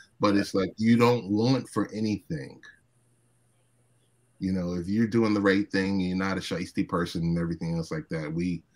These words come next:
we would hope that, you know, you're receiving these blessings in abundance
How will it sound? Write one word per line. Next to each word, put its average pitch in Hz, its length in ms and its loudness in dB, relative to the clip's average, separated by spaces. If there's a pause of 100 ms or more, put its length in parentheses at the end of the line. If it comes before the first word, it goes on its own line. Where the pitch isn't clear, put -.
(300)
we 92 160 0
would 85 160 -2
hope 165 500 6 (840)
that, 95 460 -2 (720)
you 101 180 2
know, 87 460 -4 (360)
you're 95 240 2
receiving 123 540 4
these 107 160 0
blessings 98 840 -2 (420)
in 95 140 0
abundance 110 880 0